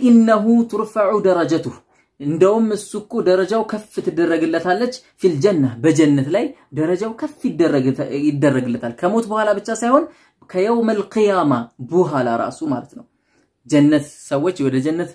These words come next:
እንዲሁም የጀሃነም ሰዎች ወደ ጀሃነም ከተደረጉ በኋላ ራሱ ጥቅሙ አይቀርም፣ ይቀጥላል። እ፣ ቢስቲግፋሪ ወለዲሂ ለሁ፣ ልጁ ለሱ እስትግፋር ምህረትን አላህ በጠየቀ፣ አላህን ምህረት በጠየቀለት ቁጥር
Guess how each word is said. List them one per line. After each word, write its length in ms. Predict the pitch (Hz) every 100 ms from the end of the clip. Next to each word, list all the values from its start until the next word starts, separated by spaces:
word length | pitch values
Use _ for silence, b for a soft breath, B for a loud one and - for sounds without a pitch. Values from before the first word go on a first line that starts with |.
| _ _ -
እንዲሁም 380 | 135 131 147 175
የጀሃነም 500 | 135 127 135 139 139
ሰዎች 280 | 131 156 190
ወደ 160 | 139 127
ጀሃነም 320 | 123 123 120 117
ከተደረጉ 480 | 139 185 220 233 226
በኋላ 240 | 196 208 226 226
ራሱ 200 | 247 277 320 B B B
ጥቅሙ 260 | 208 233 262 277
አይቀርም፣ 500 | 202 202 208 - 123 - -
ይቀጥላል። 540 | 240 311 - 170 123 - _ _ _ _ _ _ _ -
እ፣ 80 | 151 151 135 127
ቢስቲግፋሪ 640 | 180 - 240 - - 240 220
ወለዲሂ 400 | 202 214 226 247
ለሁ፣ 180 | 233 185 131 b b 147 143
ልጁ 240 | 160 214 240 226
ለሱ 240 | 175 190 -
እስትግፋር 560 | 226 - 185 - 175 156
ምህረትን 480 | 139 175 185 180 180
አላህ 280 | - 170 170
በጠየቀ፣ 380 | 151 156 185 190 139 135
አላህን 380 | 156 175 180 147 135
ምህረት 300 | 151 156 170
በጠየቀለት 560 | 165 165 196 196 202 208 -
ቁጥር 260 | 247 311